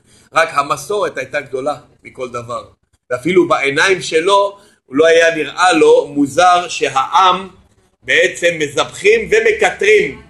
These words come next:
בבמות לאלילים. הפרק החמש עשרה בספר מלכים עד עכשיו, אנחנו, אתם זוכרים שאנחנו התחלנו בישעיהו, הלכנו עכשיו אחורה לספר מלכים, אוקיי, מלכים ב', והפרק הזה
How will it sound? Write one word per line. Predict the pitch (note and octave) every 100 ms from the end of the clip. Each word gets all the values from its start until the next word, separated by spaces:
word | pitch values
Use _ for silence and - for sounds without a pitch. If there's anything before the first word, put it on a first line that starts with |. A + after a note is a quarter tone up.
| _
בבמות | D#3 D3+ D3 D3+ E3 - - - _ _ _
לאלילים. | B2 C3 A#2+ B2 A#2+ A#2 A#2 - _ _ _ _ _ _ _ _ _ _ _ _ - - -
הפרק | - B3+ D4 C#4+
החמש | A#3 G#3+ G#3+ B3 B3+
עשרה | F#3+ G3 G#3
בספר | F3+ - A3+ A3+ F#3+
מלכים | F3+ F3+ G#3+ F#3+
עד | F#3 F3
עכשיו, | - D#3 D#3 G3 - _ _ C3
אנחנו, | D3+ -
אתם | D#3
זוכרים | D3+ E3 G3 G#3
שאנחנו | G3+ D#3+ D#3+ E3
התחלנו | - F#3+ G#3+ C4+
בישעיהו, | B3+ - A3 G3+ F#3 D#3+ E3 G#3 G#3 - - B2+
הלכנו | E3+ - A3+ A3+
עכשיו | A3 A#3 F3+
אחורה | - G#3 A3 F#3+
לספר | F3 G3 G3+ F#3+ E3
מלכים, | D#3+ D3 D#3 F3+ - - _ _
אוקיי, | C3 C#3+ F3+
מלכים | D#3 C#3+ E3 D3
ב', | C#3+ A3 - _ _ _ _ _ A2+
והפרק | A#2 D#3 D3 D3+ D3 - _ - _ G#3 C#4+ D4 C4
הזה | G3